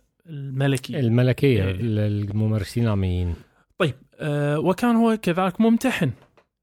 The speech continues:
Speaker 1: فيا سوى هذا الكتاب. هذا الكتاب،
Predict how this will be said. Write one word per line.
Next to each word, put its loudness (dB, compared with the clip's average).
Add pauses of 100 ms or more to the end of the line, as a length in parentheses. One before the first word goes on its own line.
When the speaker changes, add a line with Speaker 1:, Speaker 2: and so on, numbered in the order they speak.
(100)
Speaker 1:
فيا -2
سوى -2
هذا 0
الكتاب. -6
هذا -2
الكتاب، -4